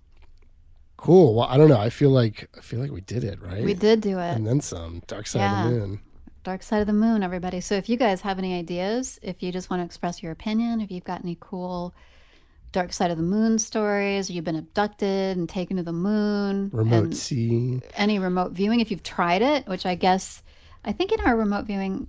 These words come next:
Speaker 2: episode, we gave some tips on how to do that. But I think one thing that
Speaker 1: Right, I
Speaker 2: helps
Speaker 1: kinda
Speaker 2: is, like,
Speaker 1: wanna try it
Speaker 2: blackout,
Speaker 1: now.
Speaker 2: blackout mask.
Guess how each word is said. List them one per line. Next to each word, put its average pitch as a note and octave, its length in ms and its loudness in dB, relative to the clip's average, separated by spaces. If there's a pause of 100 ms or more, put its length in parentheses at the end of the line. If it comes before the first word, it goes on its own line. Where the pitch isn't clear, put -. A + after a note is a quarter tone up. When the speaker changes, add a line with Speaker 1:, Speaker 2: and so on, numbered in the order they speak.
Speaker 2:
episode, F#3 480 -6
we F#3 120 -4
gave F3 240 -6
some E3+ 200 -6
tips F3+ 340 -8
on F3 140 -2
how F3+ 140 -4
to E3+ 100 -6
do E3+ 220 -8
that. F3+ 300 -6
But F3 120 -6
I F3 80 -6
think F3+ 200 -6
one F3 200 -4
thing F3+ 100 -6
that F3 80 -2
Speaker 1:
Right, F3 100 -2
I F3+ 60 -4
Speaker 2:
helps E3+ 140 -4
Speaker 1:
kinda G#3+ 120 0
Speaker 2:
is, C#4+ 40 4
like, C#4 100 6
Speaker 1:
wanna C3+ 140 0
try E3+ 160 4
it - 40 4
Speaker 2:
blackout, G#2+ 360 4
Speaker 1:
now. F2 340 -12
Speaker 2:
blackout G3 360 0
mask. A#3 420 -2